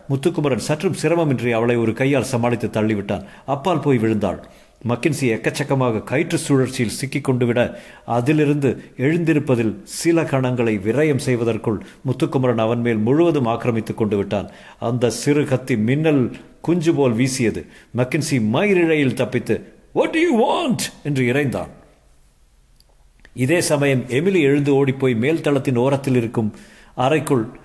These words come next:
ஓடினாள். அங்கே ஆஷ்லி இருப்பது அவளுக்கு தெரியும். முத்துக்குமரனின் முதல் குத்து மக்கின்சியின் உள்ளங்கையில் பதிந்தது.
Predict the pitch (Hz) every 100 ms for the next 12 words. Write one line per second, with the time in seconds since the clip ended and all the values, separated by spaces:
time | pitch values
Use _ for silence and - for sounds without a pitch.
0 | - 127 156 147 113 104 123 135 127 98
1 | 143 151 147 117 113 110 101 104 92 107
2 | 123 156 - - - 156 160 185 151 135
3 | 123 123 151 190 - - 131 90 - -
4 | - - 127 127 135 131 113 110 180 170
5 | 131 117 107 110 98 92 85